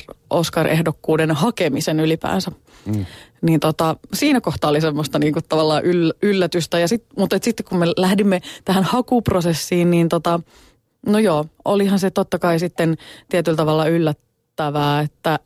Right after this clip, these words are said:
että se johtikin sitten tämmöisiin, tämmöisiin iloisiin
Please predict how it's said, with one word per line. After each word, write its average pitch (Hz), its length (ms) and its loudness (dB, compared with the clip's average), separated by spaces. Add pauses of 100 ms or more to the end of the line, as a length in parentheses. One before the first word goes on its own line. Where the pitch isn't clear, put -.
että - 240 -4
se 170 80 0
johtikin 160 520 -2
sitten 170 420 -4 (180)
tämmöisiin, 165 500 2 (120)
tämmöisiin 185 440 -2
iloisiin 180 540 0